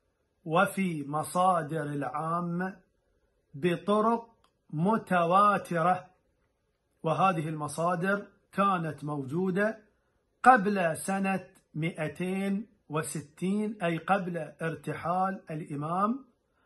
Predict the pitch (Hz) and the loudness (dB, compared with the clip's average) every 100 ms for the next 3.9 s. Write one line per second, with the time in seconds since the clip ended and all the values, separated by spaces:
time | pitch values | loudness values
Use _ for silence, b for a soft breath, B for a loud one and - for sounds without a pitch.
0 | _ - 165 151 156 220 - 202 185 190 | _ -2 -2 2 0 0 -2 -4 -2 -2
1 | 190 - _ - 190 165 151 139 - 180 | -4 -8 _ -6 -2 -2 -2 -8 -8 -8
2 | 170 160 151 - 156 - 147 156 160 151 | -6 -6 -6 -10 -14 -12 -12 -10 -8 -8
3 | 123 170 180 233 _ _ - 131 | -8 -8 -8 -12 _ _ -16 -16